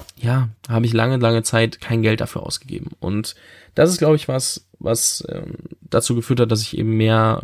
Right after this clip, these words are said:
Ressourcen, äh, hatte, die ich in, in Netzwerk und mich selber stecken konnte. Und ich habe die auch risikoreich,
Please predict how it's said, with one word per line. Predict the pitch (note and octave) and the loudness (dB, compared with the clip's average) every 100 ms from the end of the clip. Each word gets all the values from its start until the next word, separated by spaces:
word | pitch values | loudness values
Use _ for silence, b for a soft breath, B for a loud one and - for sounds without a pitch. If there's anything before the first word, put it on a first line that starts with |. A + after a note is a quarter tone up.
| - | -6
Ressourcen, | A2+ - A#2 A#2+ A2+ A2 b b b b b b _ | -4 0 0 2 0 -2 b b b b b b _
äh, | A#2 A2+ | -4 -2
hatte, | C3 - C#3 D3 D#3 - - - - | -2 -2 2 4 2 0 -8 -16 -10
die | - A2 | -2 -2
ich | - | -2
in, | - G#2 G#2+ | -2 -2 -2
in | G#2+ | 0
Netzwerk | A2 A#2+ A2+ A2+ | 0 0 -2 0
und | G#2+ | -2
mich | G#2+ | 0
selber | A2 G#2+ | 0 -2
stecken | G#2+ - - | -2 -4 -4
konnte. | C#3 C#3+ C#3+ | -4 -2 0
Und | A#2 | 0
ich | C3+ | 0
habe | - | 0
die | - | 0
auch | - - b b b b - - | 0 -2 b b b b -14 2
risikoreich, | C#3+ C#3+ C3 - A#2+ A2 A2 - - | 4 4 0 0 0 2 2 0 -10